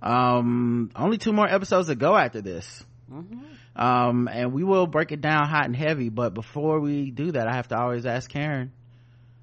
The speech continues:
Speaker 1: what'd you think about this episode in general?
Speaker 2: Oh, I loved it. I, I had a very, um, I had a very good time.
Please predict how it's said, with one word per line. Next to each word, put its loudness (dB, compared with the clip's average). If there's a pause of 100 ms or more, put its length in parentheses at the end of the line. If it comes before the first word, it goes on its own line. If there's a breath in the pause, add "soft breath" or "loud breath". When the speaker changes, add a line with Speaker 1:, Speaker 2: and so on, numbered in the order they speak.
(600 soft breath)
Speaker 1:
what'd -4
you -14
think -2
about 0
this -8
episode -4
in -6
general? -10 (760)
Speaker 2:
Oh, 4
I 6
loved 0
it. -6 (180)
I, 4
I 4
had 2
a 0
very, 0 (460 loud breath)
um, 2
I -4
had -2
a 0
very 0
good -4
time. -6